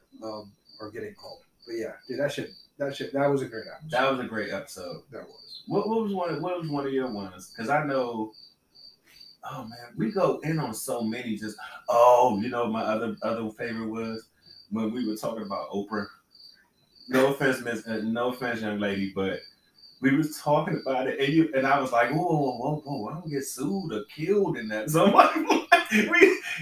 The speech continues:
Speaker 2: I forget how it went, but we was, like, talking about how people do shit that they're not <laughs> supposed to do, or the, the, the powers that be, and he's like, "Well, I think it might have been me, I don't know, but I know I apologized the next one, like, oh, I don't know who's gonna listen to this, no clue."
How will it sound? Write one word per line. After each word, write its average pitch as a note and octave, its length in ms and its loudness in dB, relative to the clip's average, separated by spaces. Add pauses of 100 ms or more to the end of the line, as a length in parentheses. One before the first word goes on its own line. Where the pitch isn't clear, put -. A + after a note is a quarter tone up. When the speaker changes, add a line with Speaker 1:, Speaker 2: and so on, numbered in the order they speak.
(200)
Speaker 2:
I G3 200 10
forget G#3 340 4
how F3+ 300 6
it D#3 40 -4
went, E3 240 0
but D3+ 120 0
we G3+ 180 2
was, F3+ 180 -4
like, B2+ 240 2
talking D#3 280 4
about C3 260 4
how C3 200 4
people D3 400 -4
do C3 200 2
shit C3 320 -2
that A2 80 -14
they're A#2+ 140 -4
not D#3+ 160 0
<laughs> - 20 -4
supposed D3+ 340 0
to C#3 80 -4
do, C#3 220 -2
or G#2+ 220 -6 (420)
the, A2+ 120 -4 (120)
the, G#2+ 220 -4 (120)
the F#2+ 200 -6 (100)
powers C3 320 2
that A2+ 220 -6
be, B2+ 320 0
and C3+ 100 -2
he's C#3+ 140 -6
like, - 140 -4 (220)
"Well, C#3+ 340 -4 (460)
I D#3+ 120 -2
think F#3+ 260 -2
it D3+ 100 2
might D4 200 -2
have G#3+ 80 -4
been C3 180 -4
me, - 140 -2
I - 100 0
don't - 180 -4
know, F#2 180 -4
but G#2 100 -4
I - 100 2
know A#2+ 140 2
I - 100 2
apologized A2+ 600 0
the G2+ 80 -8
next A2 260 -4
one, F#2+ 120 -10
like, F2+ 160 -2
oh, G2+ 380 -2
I G2+ 60 -2
don't A2 140 -2
know G#2+ 120 -2
who's G#2+ 100 -6
gonna F#2+ 140 -8
listen F#2+ 380 -10
to D#2+ 60 -14
this, D#2 140 -16
no F2+ 140 -14
clue." - 160 -18